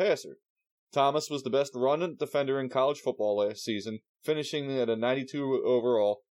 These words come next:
and improving his pass rusher, uh, to rank seventh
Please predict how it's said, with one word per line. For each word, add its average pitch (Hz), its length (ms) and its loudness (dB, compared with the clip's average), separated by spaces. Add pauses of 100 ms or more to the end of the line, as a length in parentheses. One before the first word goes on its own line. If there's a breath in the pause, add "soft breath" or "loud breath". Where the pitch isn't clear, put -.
(120)
and 123 80 -4
improving 139 320 -2
his 127 100 -2
pass 131 300 0
rusher, 120 500 0 (380)
uh, 104 200 0
to 123 120 -2
rank 123 320 0
seventh 147 420 -2